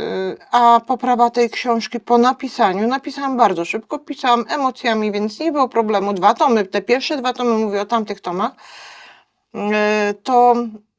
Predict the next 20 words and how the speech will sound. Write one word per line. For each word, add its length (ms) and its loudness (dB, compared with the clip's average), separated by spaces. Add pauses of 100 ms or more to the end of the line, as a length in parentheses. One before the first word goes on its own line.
to 100 -2
było 140 0
bardzo 280 4
szybko, 420 -2
ale 140 2
poprawianie 580 -2
trwało 380 0
rok 200 -6
czasu. 420 -12 (1200)
Rok 240 -8
czasu 380 -10
popra-, 420 -6
poprawiania 680 -6
i 200 -2
to 300 4
do 120 -2
końca 340 -4
nie 120 -4
jestem 320 -4
zadowolona. 680 -2